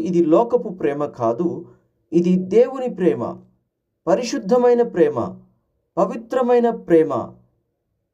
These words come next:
నీతి నిజాయితీ కలిగినటువంటి ప్రేమ. ఆ ప్రేమ కలిగి మనము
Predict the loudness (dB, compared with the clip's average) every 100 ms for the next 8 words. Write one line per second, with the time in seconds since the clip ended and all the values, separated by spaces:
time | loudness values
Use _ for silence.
0 | _ _ _ _ _ -4 2 2 0 -2
1 | 2 0 2 2 2 0 -8 -4 -2 0
2 | 0 -2 -4 -6 -6 -8 -10 -12 _ _
3 | _ -4 2 2 2 -4 -6 -16 _ _
4 | _ _ _ -14 -10 -10 -14 _ 2 2
5 | 2 0 2 2 0 -6 -8 -20 _ _
6 | -8 -2 0 0